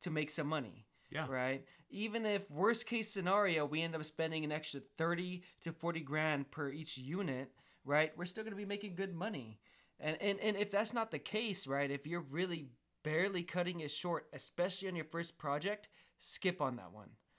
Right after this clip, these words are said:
Speaker 1: right?
Speaker 2: Yeah.
Speaker 1: Wait until you have one that falls into your lap. Just keep preparing yourself. And if you keep listening to Ground Up Developers,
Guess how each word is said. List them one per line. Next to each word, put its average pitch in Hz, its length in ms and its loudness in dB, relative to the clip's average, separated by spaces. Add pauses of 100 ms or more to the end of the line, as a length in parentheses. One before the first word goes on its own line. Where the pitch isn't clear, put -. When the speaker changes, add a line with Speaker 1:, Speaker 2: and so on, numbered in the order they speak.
(240)
Speaker 1:
right? 131 160 0
Speaker 2:
Yeah. 127 260 -6
Speaker 1:
Wait 175 260 0
until 185 280 -2
you 170 140 -2
have 151 380 0
one 147 140 0
that 135 180 -6
falls 139 280 -2
into 170 200 -8
your 214 120 -6
lap. 135 300 -2
Just - 160 -6
keep 165 160 -10
preparing 147 520 -4
yourself. 147 600 -6 (440)
And 147 160 2
if 143 80 -6
you 151 80 -4
keep 185 240 -6
listening 165 640 0 (280)
to - 100 -6
Ground 147 340 2
Up 170 100 -4
Developers, 151 640 0